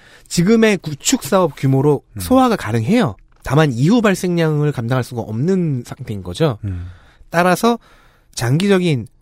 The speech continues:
Speaker 1: 구축 사업의 조성이 필요할 전망인 겁니다.
Speaker 2: 네. 자유한국당 의원들은 지금 강을 등지고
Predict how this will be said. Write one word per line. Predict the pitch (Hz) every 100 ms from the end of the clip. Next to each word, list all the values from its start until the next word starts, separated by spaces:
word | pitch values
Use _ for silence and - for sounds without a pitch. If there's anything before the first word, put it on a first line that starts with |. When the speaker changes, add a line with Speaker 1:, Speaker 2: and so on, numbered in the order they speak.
| _ _
Speaker 1:
구축 | 135 - -
사업의 | 175 156 135 135 127
조성이 | 113 117 110
필요할 | - 160 127 104
전망인 | 107 113 120 104 95
겁니다. | 92 87 98 98 _
Speaker 2:
네. | 135 165 _ _ - - _
자유한국당 | - 160 208 190 202
의원들은 | 165 180 185 196
지금 | 196 190 190
강을 | - 156 233 202 135
등지고 | 131 165 170 98